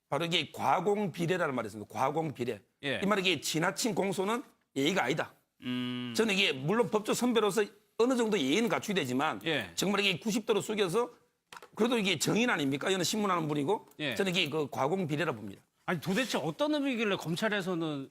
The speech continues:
Speaker 2: 어떤 의미길래 이렇게까지 하는 겁니까?
Speaker 1: 검찰에서는 이게 뭐
Speaker 2: 예.
Speaker 1: 물론 뭐 대선배고 옛날에 이게 워낙 또 잘 나가는 분으로 서로 땡겨주고 끌어주고 하니까 밀어주고
Speaker 2: 예.
Speaker 1: 아마 이게 그 최교일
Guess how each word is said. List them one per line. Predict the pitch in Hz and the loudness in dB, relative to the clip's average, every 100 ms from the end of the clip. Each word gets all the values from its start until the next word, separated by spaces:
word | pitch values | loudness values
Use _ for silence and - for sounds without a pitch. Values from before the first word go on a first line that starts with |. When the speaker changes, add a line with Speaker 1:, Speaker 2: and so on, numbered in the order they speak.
| - | -10
Speaker 2:
어떤 | 147 233 | -2 0
의미길래 | 226 196 160 156 | 0 0 0 -2
이렇게까지 | 127 139 151 131 110 | -2 -6 -8 -12 -12
하는 | 104 95 | -16 -20
겁니까? | - _ - | -20 _ -2
Speaker 1:
검찰에서는 | 165 - 233 196 208 | 0 2 4 4 2
이게 | 196 190 | 2 2
뭐 | 151 147 | 0 -2
Speaker 2:
예. | |
Speaker 1:
물론 | 160 220 214 | 0 0 0
뭐 | 180 165 | 2 0
대선배고 | - 131 160 226 208 190 220 269 - _ | 0 -4 0 2 2 0 0 -4 -12 _
옛날에 | 135 175 220 | -2 2 2
이게 | 190 180 | 2 0
워낙 | 156 220 214 | 2 0 0
또 | 185 | -2
잘 | 151 139 | -2 0
나가는 | 156 196 | 0 0
분으로 | 196 | -2
서로 | - 185 170 | 0 -2 0
땡겨주고 | 247 233 202 175 190 180 | 0 0 0 -2 0 2
끌어주고 | 240 208 196 180 | 2 0 0 0
하니까 | 190 175 | 0 0
밀어주고 | 151 180 160 156 127 214 - _ | 0 0 0 0 0 0 -4 _
Speaker 2:
예. | 139 113 87 | -6 -4 -2
Speaker 1:
아마 | 175 | 0
이게 | 175 185 | 2 0
그 | 160 151 | 2 -2
최교일 | - 185 180 190 196 196 | -2 -4 -2 0 -2 -4